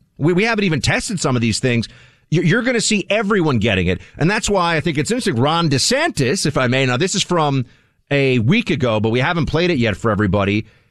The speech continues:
He is saying, I don't know, he, he kinda sounds a little bit like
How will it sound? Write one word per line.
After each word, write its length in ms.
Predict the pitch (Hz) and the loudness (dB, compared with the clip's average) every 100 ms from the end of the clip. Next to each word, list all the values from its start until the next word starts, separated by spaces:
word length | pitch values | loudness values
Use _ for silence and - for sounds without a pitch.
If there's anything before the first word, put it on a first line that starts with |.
| _ _ - | _ _ -2
He 220 | 247 285 | 2 2
is 160 | 196 | 0
saying, 400 | - 160 147 170 | 0 0 0 0
I 140 | 180 180 | -2 0
don't 80 | 247 | 0
know, 100 | 131 | 0
he, 100 | 107 | -2
he 120 | - | -4
kinda 220 | - 202 160 | -2 0 0
sounds 300 | 170 165 151 | 0 0 0
a 40 | |
little 160 | 160 151 | 0 0
bit 100 | 156 | 0
like 240 | 135 123 | -2 -2